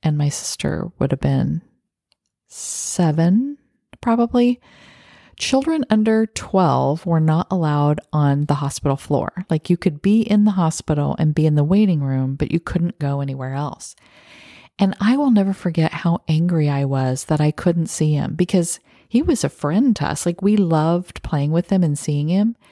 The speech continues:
And we knew we were in the hospital because he was there,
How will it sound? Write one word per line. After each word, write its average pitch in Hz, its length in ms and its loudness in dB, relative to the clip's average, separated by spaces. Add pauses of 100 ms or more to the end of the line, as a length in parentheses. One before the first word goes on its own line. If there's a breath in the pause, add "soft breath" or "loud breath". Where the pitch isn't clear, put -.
(320 soft breath)
And 170 160 2
we 165 100 2
knew 185 280 4
we 233 140 4
were 208 180 2
in 170 140 2
the 156 60 2
hospital 151 720 -2
because 160 460 -4
he 160 160 -2
was 139 260 -4
there, 185 520 -2